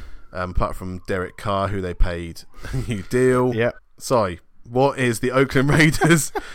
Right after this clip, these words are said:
Speaker 1: <laughs> biggest,
Speaker 2: Biggest?
Speaker 1: biggest need?
Speaker 2: Biggest need.
Speaker 1: Yeah, come on.
Speaker 2: Uh, <laughs> for, oh, God. Pressure on defense, wherever.
Speaker 1: Okay,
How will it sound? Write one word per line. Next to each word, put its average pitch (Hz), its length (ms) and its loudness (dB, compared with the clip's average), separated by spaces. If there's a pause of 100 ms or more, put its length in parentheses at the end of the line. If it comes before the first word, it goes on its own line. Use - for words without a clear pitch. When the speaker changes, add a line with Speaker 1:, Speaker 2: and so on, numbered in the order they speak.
(200)
Speaker 1:
<laughs> - 400 -12
biggest, 135 720 2 (560)
Speaker 2:
Biggest? 143 480 4
Speaker 1:
biggest 160 560 4
need? 92 400 -4
Speaker 2:
Biggest 117 440 4
need. 92 320 -2
Speaker 1:
Yeah, 85 320 -4
come 107 100 -4
on. 87 140 -8 (140)
Speaker 2:
Uh, 123 760 4 (440)
<laughs> 151 80 4 (1900)
for, - 200 -10 (100)
oh, 110 640 2
God. 98 320 0 (280)
Pressure 135 460 6
on 107 200 2
defense, 98 560 -2
wherever. 101 560 2 (140)
Speaker 1:
Okay, 107 520 -2